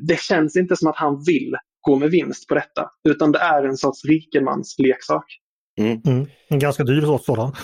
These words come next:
Speaker 1: Ja.
Speaker 2: Ja, det tycker jag är lite, det var väl det som gjorde, jag var ju chockad, eh, perplex och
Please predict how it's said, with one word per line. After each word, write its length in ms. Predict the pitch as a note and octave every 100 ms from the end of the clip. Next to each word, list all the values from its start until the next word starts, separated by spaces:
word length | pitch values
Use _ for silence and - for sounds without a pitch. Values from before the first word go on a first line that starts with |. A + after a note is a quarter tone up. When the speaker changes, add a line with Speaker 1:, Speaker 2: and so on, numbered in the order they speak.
| - - - _
Speaker 1:
Ja. 220 | D#3 D3 - _ _ _ _ _ -
Speaker 2:
Ja, 100 | B2+
det 160 | D3+
tycker 200 | D#3 F3+
jag 80 | C#3+
är 40 |
lite, 300 | B2+ C3 C3+
det 300 | D3 C3 C#3
var 160 | D#3 E3
väl 100 | C3+
det 160 | C3+ A#2+
som 280 | B2 A#2
gjorde, 680 | A2 D#2+ A#2 B2+ G2 G#2+ F2+
jag 260 | F#2+ A#2+ C3+
var 120 | B2+
ju 340 | A#2 A#2 - - - _ -
chockad, 460 | D3 - - D3+ A2
eh, 380 | B2+ B2 A2
perplex 640 | G2+ C3+ A2 B2+ B2 - -
och 160 | -